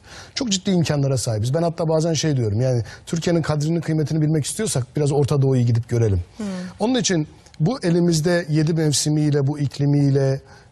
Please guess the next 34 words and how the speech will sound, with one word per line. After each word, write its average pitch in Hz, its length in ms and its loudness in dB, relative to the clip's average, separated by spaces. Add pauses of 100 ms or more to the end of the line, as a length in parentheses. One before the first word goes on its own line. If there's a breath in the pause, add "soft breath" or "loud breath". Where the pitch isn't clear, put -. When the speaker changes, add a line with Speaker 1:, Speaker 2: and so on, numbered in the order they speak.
(160)
Speaker 1:
e, 131 200 0
bu 170 60 0
koşullarıyla 147 960 0
ülkemizin 165 400 -2
biraz 160 120 0
kadrinin 143 320 -2
kıymetini 139 400 -2
bilmemiz 120 380 0
gerekiyor. 95 440 -4
Speaker 2:
Hmm. 190 60 -12 (380 loud breath)
Speaker 1:
Bakın. 151 300 -4 (140)
Speaker 2:
Yalnız 311 220 -2
biz 277 180 -6 (240)
aynı 247 200 -2
zamanda 262 320 -4
bir 254 60 -6
Orta 247 340 -4
Doğu 196 360 -4
ülkesiyiz. 175 600 -6
Yani 185 180 0
Speaker 1:
Ama 196 80 2
Speaker 2:
öyle 247 100 2
de 262 40 4
Speaker 1:
Orta, 247 180 0
Speaker 2:
görmek 180 200 -2
Speaker 1:
Orta 180 200 0
Speaker 2:
lazım. 226 180 0
Speaker 1:
Doğu 233 140 0
ülke, 208 100 -2
Speaker 2:
Çok - 200 -8
ayırmamak 202 380 0
Speaker 1:
Orta 175 160 -2
Speaker 2:
lazım. 208 200 -2
Speaker 1:
Doğu 226 260 0